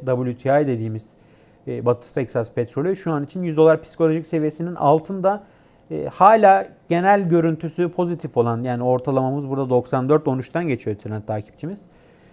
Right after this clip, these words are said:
E, doksan dört on üçün üzerinde hala yükseliş görüntüsü devam ediyor. Trend destekliyor yükselişleri ama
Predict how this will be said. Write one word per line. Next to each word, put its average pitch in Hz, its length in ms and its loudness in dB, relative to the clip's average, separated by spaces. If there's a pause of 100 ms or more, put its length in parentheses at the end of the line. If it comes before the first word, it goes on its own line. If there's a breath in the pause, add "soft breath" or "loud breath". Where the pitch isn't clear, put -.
(220 soft breath)
E, - 340 -10
doksan 156 400 2
dört 180 220 2
on 170 100 0
üçün 165 180 -6
üzerinde 165 360 2
hala 175 380 6
yükseliş 165 460 0
görüntüsü 165 520 -4
devam 156 320 2
ediyor. 151 280 -2
Trend 139 320 -4
destekliyor 135 500 -2
yükselişleri 127 580 -4
ama 175 260 -4